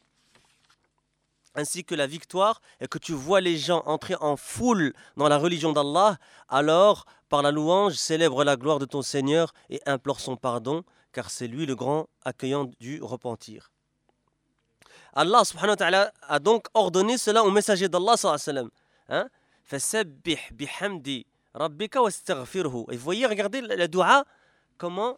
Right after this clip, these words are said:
hein, elle est, applique de manière précise le verset ici. Regardez.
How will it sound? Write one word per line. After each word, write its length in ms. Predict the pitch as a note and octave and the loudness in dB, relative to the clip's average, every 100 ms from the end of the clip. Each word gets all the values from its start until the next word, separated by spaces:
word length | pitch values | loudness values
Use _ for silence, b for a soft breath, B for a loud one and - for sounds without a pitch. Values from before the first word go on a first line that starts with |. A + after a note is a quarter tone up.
| - | -4
hein, 160 | F#3 A3+ | -4 -4
elle 120 | D#3+ | -8
est, 140 | E3+ - | -10 -8
applique 480 | D#3+ - A#3 - - _ _ _ _ _ _ | -10 -8 -12 -12 -20 _ _ _ _ _ _
de 100 | A#2+ | -8
manière 260 | D#3 D#3+ - | -4 -4 -6
précise 560 | F3+ E3 - C4 F3+ | -8 -6 -4 -4 -4
le 120 | D#3 | -6
verset 380 | D#3 E3 - G3+ | -4 -4 -2 -2
ici. 280 | D3+ - B2 | -2 -6 -8
Regardez. 400 | C3+ D3+ C3 | -6 -6 -8